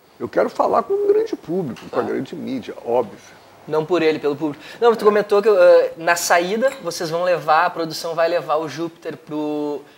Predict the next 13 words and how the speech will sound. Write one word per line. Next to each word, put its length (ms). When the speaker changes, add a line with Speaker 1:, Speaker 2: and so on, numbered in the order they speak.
Speaker 2:
aeroporto, 680
pra 160
que 100
ele 80
retorne. 500
Speaker 1:
É. 140
Speaker 2:
No 140
entanto 500
Speaker 1:
O 60
aeroporto 520
impediu 760
que 140
ele 360